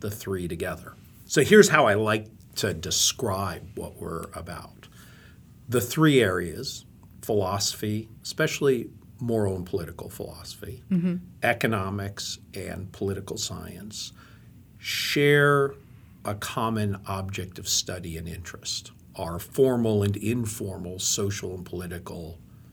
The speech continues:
Speaker 1: institutions. Each of them shines a very bright light on that terrain. So economics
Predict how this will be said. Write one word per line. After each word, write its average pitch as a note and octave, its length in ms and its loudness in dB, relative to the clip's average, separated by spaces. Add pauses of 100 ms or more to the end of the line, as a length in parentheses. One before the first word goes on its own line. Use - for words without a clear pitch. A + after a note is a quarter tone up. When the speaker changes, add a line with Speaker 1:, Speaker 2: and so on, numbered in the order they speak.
(340)
Speaker 1:
institutions. - 920 -4 (540)
Each A3 340 6
of - 160 2
them - 280 -10 (240)
shines A#2 600 0 (120)
a A#2+ 120 2
very A#2+ 540 2
bright G#2+ 640 0
light A#2 480 0 (300)
on F#2 240 -2
that F2 180 -6
terrain. A2 500 -6
So - 340 -6 (520)
economics F3 920 0